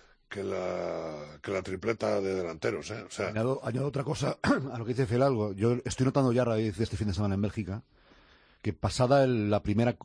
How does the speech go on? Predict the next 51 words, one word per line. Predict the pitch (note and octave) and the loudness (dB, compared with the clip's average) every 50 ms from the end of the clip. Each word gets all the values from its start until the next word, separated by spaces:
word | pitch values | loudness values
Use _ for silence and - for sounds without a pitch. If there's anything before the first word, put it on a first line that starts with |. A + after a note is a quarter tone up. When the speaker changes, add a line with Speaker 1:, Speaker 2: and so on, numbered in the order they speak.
| - _ - | -20 _ -8
Speaker 2:
y | - G2+ | -6 -6
espantosa | - - - F2+ F2 - A#2 - A#2 G2 | -4 -2 -2 -2 2 2 2 2 2 -2
conmoción | F2 G2 F#2+ F#2 - - A2+ G#2 G2 | -4 -6 -8 -8 -8 -8 -8 -8 -4
de | F#2 | -2
lo | F#2 F#2 | 0 0
de | F#2 F2 | 0 0
París, | - F#2 G2+ A#2+ C3 - - - _ _ _ _ _ _ _ _ _ _ _ _ | 0 -2 -2 -2 -6 -10 -16 -18 _ _ _ _ _ _ _ _ _ _ _ _
a | G#2+ G#2 | -4 -2
la | G2+ F#2 | -2 -2
gente | - C3+ C#3 C3+ - B2+ | -2 -2 -2 -2 -2 -4
poco | G#2 - - B2+ | -4 -2 -2 -2
a | - | -2
poco | - - D3 C3+ | -2 -2 -2 -2
le | A#2 | 0
va | A#2 C3 | 0 -2
saliendo | B2 - C#3+ C3 C#3 D3 D3 D3 C#3+ D#3+ E3+ D#3 - - _ _ | -2 -2 -2 -2 0 0 0 0 0 -2 -2 -4 -8 -16 _ _
el | - A#2 A2 G#2 G#2 G#2 G#2 G2+ G2 E2+ | -6 -4 -2 -2 -2 -2 -2 -4 -4 -4
recelo | - G#2+ G#2 - - D3+ C#3+ C#3 | -4 -6 -4 0 0 2 2 2
ante | B2 A#2+ B2+ | 0 0 -2
el | A2+ | -2
Estado. | G#2+ - - - A#2 F#2+ E2 D2 - _ _ _ - - | -4 -4 -2 -2 -2 -2 -2 -4 -10 _ _ _ -6 -4
Es | A2 G#2+ | -4 -2
decir, | - G#2+ F#2+ - | 0 -2 -2 0
ayer | - A2 A#2 C#3 E3 | -2 0 4 4 4
había | F3 F3+ D#3+ | 4 2 2
gente | - E3 D#3 C#3+ C#3+ | 0 -2 0 0 -2
que | B2 - | -2 -2
creía | - A#2 A#2 C3+ C3+ A#2+ G#2 F#2 | 0 2 2 4 4 2 2 0
que | - - G#2+ | -2 -4 -4
las | G2+ G2 F2 | -4 -2 0
libertades | G#2+ G#2 G#2 - C3 C#3 - - | 0 -2 0 2 0 0 0 -2
individuales | C#3 B2+ B2+ A#2+ A2+ G#2 - | 0 0 2 2 2 0 0
estaban | - B2 A#2+ | 0 0 0
agredidas | A2 G#2 G2+ G2 A#2 B2+ A#2 C3 C#3 - - - - - - - - _ _ | 0 0 0 0 2 2 2 0 0 -4 -10 -18 -20 -20 -20 -20 -20 _ _
por | - G#2+ | -2 2
el | G2 A#2 | 2 2
hecho | A#2+ - C3+ | 2 2 2
que | B2 B2 | 2 2
la | A2+ | 2
policía | G2 A2 G#2+ - A#2+ A#2 | 2 2 0 2 4 2
belga | A#2 A#2 B2 | 4 2 2
te | - A2+ | 0 0
dijera | G#2 - B2+ A#2+ A2+ | 0 2 0 0 2
que | A2+ | 2
no | G#2+ | 0
se | G2+ | 0
asome | F#2+ A#2 A2+ A2+ | 0 0 0 0
usted | G#2 - A#2+ | 2 2 2
a | A2 | 4
la | |
ventana. | A2+ A2 A2 D3 D3 A2+ E2+ D2 | 4 4 4 2 2 2 0 -4